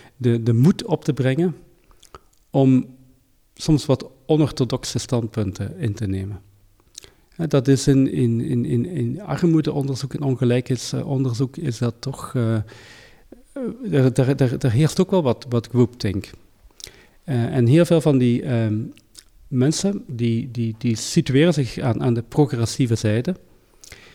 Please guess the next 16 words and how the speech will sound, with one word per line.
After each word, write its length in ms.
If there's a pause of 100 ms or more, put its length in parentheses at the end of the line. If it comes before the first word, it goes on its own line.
(180)
Eh, 300
en 120
daar, 340
daar, 380
eh, 280
daar 180
heersen 360
ook 140
wel 160
wat, 260 (100)
wat 260
ideeën 580
die 340 (240)
voor 220
progressief, 880
eh, 80